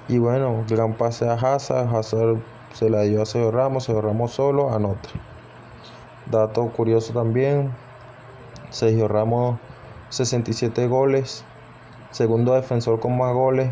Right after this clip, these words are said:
detrás de Fernando Hierro y empatando a Ronald Koeman en la lista de los defensores con más goles. Increíble.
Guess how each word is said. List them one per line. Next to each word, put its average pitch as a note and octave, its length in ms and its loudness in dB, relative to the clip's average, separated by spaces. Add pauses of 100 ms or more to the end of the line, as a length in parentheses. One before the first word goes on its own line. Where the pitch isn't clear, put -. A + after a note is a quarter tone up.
(180)
detrás A#2 380 2
de B2 80 0
Fernando A#2+ 460 0
Hierro C3+ 520 2
y A2+ 80 -2
empatando A2+ 720 0 (300)
a B2 120 2
Ronald A2+ 360 0
Koeman B2+ 340 0
en B2 80 2
la A2+ 80 4
lista G#2+ 360 0
de A#2+ 80 2
los A#2 160 4
defensores A2 500 0
con A#2+ 160 -2
más A2 160 0
goles. A2 460 0 (720)
Increíble. A2+ 1000 -2